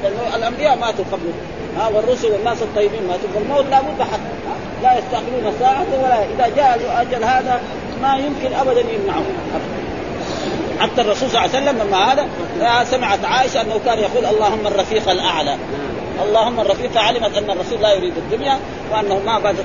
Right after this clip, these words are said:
ما بد-، هذا إلا كلا إذا بلغت التراقي. وهذا مثل ما قال الله تعالى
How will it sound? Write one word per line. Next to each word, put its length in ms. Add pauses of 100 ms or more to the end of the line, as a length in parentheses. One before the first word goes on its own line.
ما 120
بد-، 540
هذا 220
إلا 320 (380)
كلا 360
إذا 220
بلغت 420
التراقي. 540
وهذا 340
مثل 200
ما 220
قال 100
الله 240 (140)
تعالى 400